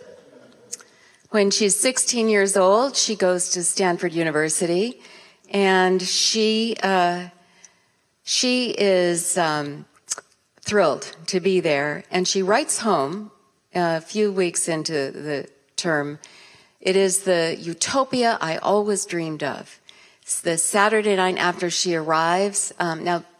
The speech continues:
this is, this is nineteen forty-six. There are veterans, um, swelling the campus all over the country. And, uh, one of her friends in, in her women's dorm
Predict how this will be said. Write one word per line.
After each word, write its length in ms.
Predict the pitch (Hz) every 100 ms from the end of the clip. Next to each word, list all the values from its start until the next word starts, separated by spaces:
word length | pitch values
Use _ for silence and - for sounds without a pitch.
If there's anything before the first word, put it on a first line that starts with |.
| -
this 220 | 226 226
is, 360 | 190 - - - _ _
this 240 | 190 190 196
is 160 | 175
nineteen 380 | 175 180 180 180
forty-six. 880 | 165 170 156 151 - 127 - - - - - - _ _ _ _ _
There 240 | - 175 170
are 140 | 170
veterans, 760 | 160 180 180 170 127 101 - - _ _ _ _ _ -
um, 480 | 156 143 143 135 - - -
swelling 680 | - - 185 196 185 170
the 60 | 160
campus 480 | - 170 156 156 -
all 140 | 240 247
over 160 | 185
the 80 | 160
country. 600 | - 165 151 147 131 139 - - - - -
And, 560 | 180 175 165 165 160 156
uh, 260 | - 156 151
one 380 | 151 175 185 185
of 120 | 180
her 180 | 185 170
friends 600 | - 190 170 165 165 -
in, 320 | 160 156 151
in 260 | - 160 160
her 340 | 165 151 147
women's 500 | - 175 170 165 156
dorm 480 | - 185 185 175 165